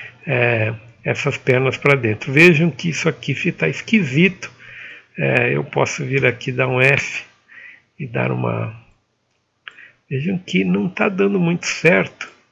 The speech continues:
É, tá lá fora o, o, tá lá fora a,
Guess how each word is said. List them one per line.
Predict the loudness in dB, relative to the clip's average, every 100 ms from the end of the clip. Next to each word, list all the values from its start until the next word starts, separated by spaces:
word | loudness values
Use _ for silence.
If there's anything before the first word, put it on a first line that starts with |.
| -20 -20 -20 _
É, | -6 -4 -2
tá | 0
lá | 4 6 4
fora | 4 6 8 8 6
o, | 2 -2 -4 -6 -6 -8
o, | -12 -18 _ _ _ _ _ _ _ _ _ -20 -20 -20 _ -12
tá | -6
lá | -2 -2
fora | -2 2 4 4 2
a, | 2 2 4 2 -2